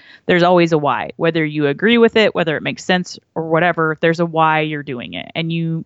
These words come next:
you know that, or as to your point, when you were, like, defining the goal and everything else, that's super critical. It is, you have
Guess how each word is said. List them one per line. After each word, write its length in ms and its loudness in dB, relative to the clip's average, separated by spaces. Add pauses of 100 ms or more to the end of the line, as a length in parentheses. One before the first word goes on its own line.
you 240 -4
know 240 4
that, 240 2
or 360 0
as 260 -4
to 120 -8
your 100 -2
point, 300 -12
when 160 -12
you 80 -12
were, 260 -8
like, 240 -4
defining 640 0 (560)
the 100 2
goal 440 6
and 100 -2
everything 380 -4
else, 360 -2 (320)
that's 440 -4
super 420 -2
critical. 480 -4 (100)
It 120 2
is, 320 2
you 160 -12
have 480 -4